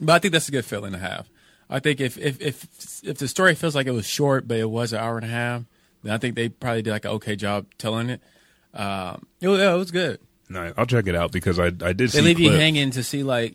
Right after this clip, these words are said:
Speaker 1: there's this
Speaker 2: What
Speaker 1: chick, and
Speaker 2: comes
Speaker 1: I,
Speaker 2: next?
Speaker 1: I need you to s-, I need you to watch it.
Speaker 2: Okay.
Speaker 1: Because, and shout out to Kevin Smith, he had a role in it.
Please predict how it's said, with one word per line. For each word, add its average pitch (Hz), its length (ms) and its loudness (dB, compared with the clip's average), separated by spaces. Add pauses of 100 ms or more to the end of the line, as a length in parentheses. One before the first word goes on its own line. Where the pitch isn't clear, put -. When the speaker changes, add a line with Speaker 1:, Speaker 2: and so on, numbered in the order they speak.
Speaker 1:
there's 147 240 2
this 147 180 -2
Speaker 2:
What - 40 -20
Speaker 1:
chick, 107 240 4
and 170 80 2
Speaker 2:
comes 87 100 2
Speaker 1:
I, 90 120 -2
Speaker 2:
next? 92 160 -2
Speaker 1:
I 131 100 0
need 165 280 2
you 190 80 2
to 185 60 4
s-, - 220 -2
I - 40 -6
need 160 220 0
you 196 60 4
to 185 40 2
watch 196 360 2
it. 67 220 -10
Speaker 2:
Okay. 82 300 -2 (120)
Speaker 1:
Because, 131 360 2 (120)
and 113 100 -4
shout 175 240 4
out 180 120 0
to - 60 -16
Kevin 147 280 -2
Smith, 127 420 -2
he 110 160 -4
had 139 140 0
a 101 60 -4
role 95 280 -4
in 95 140 -2
it. 110 160 -6